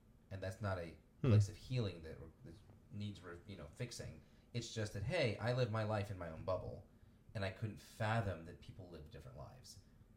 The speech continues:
Speaker 2: Hmm.
Speaker 1: And that's problematic.
Speaker 2: Right.
Speaker 1: Because then you start to fall into a place of entitlement. "Wait, you don't live like me?" And that's where the word, like, privilege really starts to stem from. Well, you're, you live a privileged life.
Speaker 2: Hmm. Yeah.
Speaker 1: Right? That's the argument for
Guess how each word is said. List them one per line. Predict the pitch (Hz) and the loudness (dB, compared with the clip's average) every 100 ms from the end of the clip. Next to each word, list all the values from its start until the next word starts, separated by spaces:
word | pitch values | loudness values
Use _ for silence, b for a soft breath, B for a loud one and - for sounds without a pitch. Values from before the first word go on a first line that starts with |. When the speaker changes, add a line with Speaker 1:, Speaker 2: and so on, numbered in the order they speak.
| - | -2
Speaker 2:
Hmm. | - 127 - - - - - - - - - - | 4 4 2 -8 -20 -20 -20 -20 -20 -20 0 8
Speaker 1:
And | 131 | 10
that's | 170 | 12
problematic. | 185 156 135 151 87 - - - - - | 12 12 12 10 10 2 -12 -20 -20 2
Speaker 2:
Right. | - 120 113 120 | 12 12 12 12
Speaker 1:
Because | 107 110 104 | 12 12 12
then | 143 139 | 12 12
you | 110 | 12
start | - 107 98 - - - - | 12 12 12 8 -16 -20 0
to | - | 4
fall | 104 107 98 | 10 12 12
into | 95 101 | 8 6
a | |
place | 90 95 87 | 8 8 8
of | 82 | 4
entitlement. | 82 - 101 85 67 58 - - | 4 8 10 10 8 -2 -4 6
"Wait, | 101 | 8
you | 85 | 10
don't | 95 76 | 6 6
live | 85 87 | 2 4
like | 98 | 6
me?" | 117 135 143 - - - - - - - | 6 4 4 -2 0 0 -2 -6 -6 8
And | 113 | 12
that's | 131 135 | 12 12
where | 123 | 12
the | 107 | 12
word, | 104 95 | 12 12
like, | 92 - | 8 6
privilege | - 131 117 98 98 82 | 8 12 12 12 10 12
really | 90 110 107 95 | 12 12 12 12
starts | - 87 78 | 12 10 8
to | - | 2
stem | - 90 | 6 6
from. | 85 80 | 8 8
Well, | 95 | 10
you're, | 104 113 110 | 10 8 6
you | 110 | 4
live | 107 | 4
a | 98 | 4
privileged | - 92 82 - | 2 2 0 -4
life. | 76 - - - - - - | -4 -4 -8 -14 -16 -8 -2
Speaker 2:
Hmm. | 120 123 - - - | 0 -2 -6 -4 8
Yeah. | 117 110 104 - | 10 12 10 8
Speaker 1:
Right? | 92 92 | 8 12
That's | 110 | 10
the | 120 107 | 10 12
argument | 113 123 107 98 87 | 12 12 12 12 12
for | - 101 87 82 80 | 12 12 12 12 8